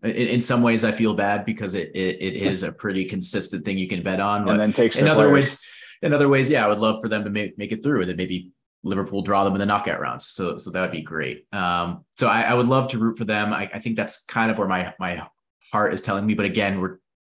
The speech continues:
Speaker 1: just like last in Group A, I, I have to go with consistency. And Leverkusen have had a lot less turnover than, than Porto to deal with. So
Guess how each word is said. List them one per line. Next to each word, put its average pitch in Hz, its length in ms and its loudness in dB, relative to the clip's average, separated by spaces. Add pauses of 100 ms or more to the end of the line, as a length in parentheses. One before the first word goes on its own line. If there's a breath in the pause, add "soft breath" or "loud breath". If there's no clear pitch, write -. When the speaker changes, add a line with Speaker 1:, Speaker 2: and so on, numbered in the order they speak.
(140)
Speaker 1:
just 110 200 -4
like 101 180 -2
last 98 480 0
in 104 80 -4
Group 98 240 -4
A, 107 260 4
I, 92 220 -2
I - 20 -4
have 98 180 -4
to 92 60 -8
go 92 100 -2
with 92 120 -2
consistency. 82 720 -8
And 90 100 -4
Leverkusen 104 520 -4
have 92 240 0
had 78 120 -12
a 95 60 -8
lot 98 180 0
less 98 160 -2
turnover 90 460 -4
than, 85 140 -6
than 78 180 -8
Porto 87 340 -4
to 73 80 -8
deal 87 200 -4
with. 85 180 -4
So 85 360 -4